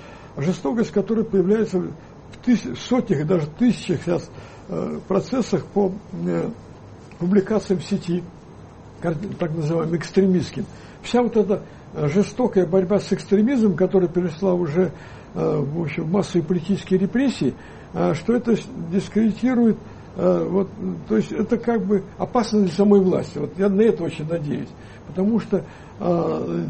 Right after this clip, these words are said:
дело не в том, что я власть не защищаю, так сказать, и хорошо бы они куда-нибудь ушли подальше. А, но,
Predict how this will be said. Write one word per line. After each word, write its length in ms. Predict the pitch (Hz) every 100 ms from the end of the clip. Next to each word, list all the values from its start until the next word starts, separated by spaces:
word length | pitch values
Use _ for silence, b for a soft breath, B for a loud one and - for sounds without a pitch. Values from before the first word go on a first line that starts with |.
| 147
дело 160 | 214
не 100 | 233
в 80 | 233
том, 180 | - 294
что 180 | - 190
я 320 | 165 185 214
власть 340 | 190 180 220 196
не 80 |
защищаю, 560 | 196 240 208 - 185 -
так 120 | -
сказать, 260 | - - -
и 40 |
хорошо 360 | 147 143 165 220
бы 100 | 196
они 140 | 180
куда-нибудь 500 | 180 185 175 156 - 208 B -
ушли 240 | - 208
подальше. 500 | - 185 170 - - - B B B
А, 320 | - 160 156
но, 340 | 156 180 208